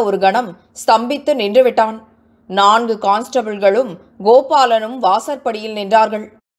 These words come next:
"மதனகோபால், இனிமேல் உபயோகமில்லை. துப்பாக்கியை கீழே போடு. வீணாக தூக்கு மேடைக்கு போகாதே. வீட்டை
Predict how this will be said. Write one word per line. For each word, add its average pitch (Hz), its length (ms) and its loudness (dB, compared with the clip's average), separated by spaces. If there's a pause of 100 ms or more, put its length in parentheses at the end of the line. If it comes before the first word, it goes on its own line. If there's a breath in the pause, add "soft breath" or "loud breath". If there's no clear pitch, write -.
(160)
"மதனகோபால், 220 840 0 (260)
இனிமேல் 233 580 0
உபயோகமில்லை. 233 840 2 (540)
துப்பாக்கியை 240 760 0
கீழே 240 340 -2
போடு. 240 280 -6 (360)
வீணாக 220 540 2
தூக்கு 247 320 -4
மேடைக்கு 233 420 -2
போகாதே. 233 460 2 (400)
வீட்டை 226 440 0